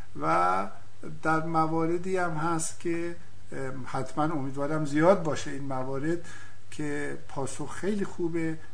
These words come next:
و من خواهش می‌کنم که این، اه، به صورت خصوصی نباشه، بلکه دوستان خودشون برن، اه،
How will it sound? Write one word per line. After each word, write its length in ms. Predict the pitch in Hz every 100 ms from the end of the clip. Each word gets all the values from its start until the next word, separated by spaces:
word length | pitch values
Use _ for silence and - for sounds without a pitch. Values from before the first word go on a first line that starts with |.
| -
و 100 | 143
من 320 | 139 143 147 143
خواهش 520 | - 135 135 131 -
می‌کنم 440 | 131 143 131 131
که 360 | 127 143 139 147
این، 300 | 143 147 139 139 - - -
اه، 240 | 127 131 127 127 135 - -
به 100 | 143
صورت 480 | 120 - 131 127 143
خصوصی 560 | - 131 113 131 - 143
نباشه، 640 | 143 156 175 156 - 165
بلکه 360 | 147 131 117 135
دوستان 540 | 131 120 - 123 123 - - - -
خودشون 540 | 147 127 - 139 131
برن، 400 | 127 131 127 127 120 - - -
اه، 200 | 131 131